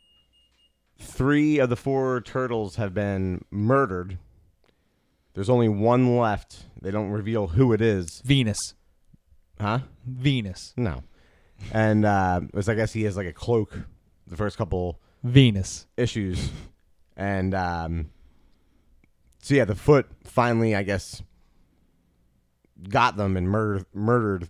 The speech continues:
Speaker 1: three of them. And now he's out for revenge. And Shredder's, like,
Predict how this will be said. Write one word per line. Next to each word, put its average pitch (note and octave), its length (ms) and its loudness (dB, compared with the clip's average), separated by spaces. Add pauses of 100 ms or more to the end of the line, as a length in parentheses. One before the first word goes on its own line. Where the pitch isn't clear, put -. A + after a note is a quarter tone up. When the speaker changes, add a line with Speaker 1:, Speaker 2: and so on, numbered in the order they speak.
(120)
Speaker 1:
three F#2+ 260 0
of E2+ 80 -2
them. F2+ 260 -2 (600)
And F2+ 360 -4
now F#2+ 160 -2
he's F#2+ 160 -4
out G2 160 -2
for F#2+ 160 -4
revenge. E2+ 600 -4
And E2+ 480 -4
Shredder's, G#2 640 -2
like, F2+ 160 -8